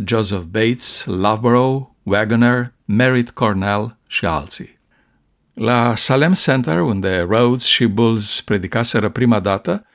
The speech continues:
comunitatea a avut parte de multă persecuție. Credincioșii se adunau în casa unei văduve, sora Fox, mama a mai multor copii. Într-o noapte, o gloată a încercat să oprească adunarea.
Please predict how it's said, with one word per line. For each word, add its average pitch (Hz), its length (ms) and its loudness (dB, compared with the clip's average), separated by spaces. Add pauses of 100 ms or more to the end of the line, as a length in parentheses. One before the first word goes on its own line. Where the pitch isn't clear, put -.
(400)
comunitatea 170 600 2
a 151 40 4
avut 147 220 0
parte 147 380 0
de 120 120 2
multă 143 400 2
persecuție. - 1000 -4 (560)
Credincioșii 139 680 2
se 135 160 -2
adunau 107 400 2
în 98 60 0
casa 107 340 -4
unei 98 240 -2
văduve, 123 540 0
sora 87 400 -4
Fox, - 540 -6 (580)
mama 170 340 2
a 151 60 0
mai 127 160 4
multor 123 360 2
copii. 82 500 -6 (440)
Într-o 143 260 4
noapte, 170 360 2
o 139 180 4
gloată 160 760 2 (240)
a 135 100 0
încercat 135 440 0
să - 140 -4
oprească 117 420 -4
adunarea. 95 640 -6